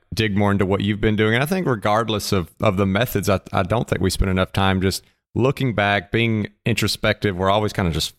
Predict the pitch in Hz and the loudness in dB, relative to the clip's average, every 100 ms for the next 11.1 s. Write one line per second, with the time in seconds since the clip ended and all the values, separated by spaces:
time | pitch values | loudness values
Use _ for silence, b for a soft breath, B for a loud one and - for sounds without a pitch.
0 | - 107 - 101 95 90 90 92 - - | -2 -2 0 -2 0 0 0 -2 -4 -2
1 | 92 90 - 90 90 90 92 - 85 - | 0 0 -2 -2 0 0 -2 -2 -2 -2
2 | 92 92 90 92 - 98 95 90 95 - | 0 0 0 -2 -2 0 0 0 0 -2
3 | b b b - 127 147 156 135 110 120 | b b b -4 -2 0 0 -2 0 0
4 | 113 104 92 - 120 - 107 98 95 90 | 0 0 -2 -2 0 0 0 0 -2 -2
5 | 82 _ _ _ - 92 98 147 143 - | -4 _ _ _ -6 -6 0 0 0 -2
6 | 113 101 90 95 92 - 98 98 101 120 | 0 0 0 0 -2 0 0 0 0 2
7 | 143 123 113 104 98 - 98 92 - 123 | 0 0 -2 -2 -2 0 0 0 -2 -2
8 | 123 110 95 101 104 127 117 - 110 101 | 0 0 0 0 2 0 0 0 2 0
9 | 95 - _ _ - 123 107 98 85 110 | -2 -6 _ _ -4 0 0 -2 0 0
10 | - - 107 107 90 101 98 110 110 107 | 0 0 2 0 0 -2 0 0 0 0